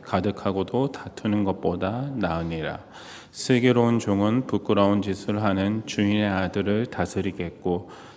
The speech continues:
또 형제들 중에서 유업을 나누어 얻으리라. 도가니는 은을, 풀무는 금을 연단하거니와 여호와는 마음을 연단하시느니라. 악을 행하는 자는 사악한 입술이 하는 말을 잘 듣고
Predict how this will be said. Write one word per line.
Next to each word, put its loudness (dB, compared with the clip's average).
또 6
형제들 4
중에서 2
유업을 4
나누어 0
얻으리라. -4
도가니는 2
은을, 4
풀무는 6
금을 2
연단하거니와 2
여호와는 4
마음을 4
연단하시느니라. 0
악을 4
행하는 4
자는 -2
사악한 2
입술이 0
하는 2
말을 2
잘 0
듣고 0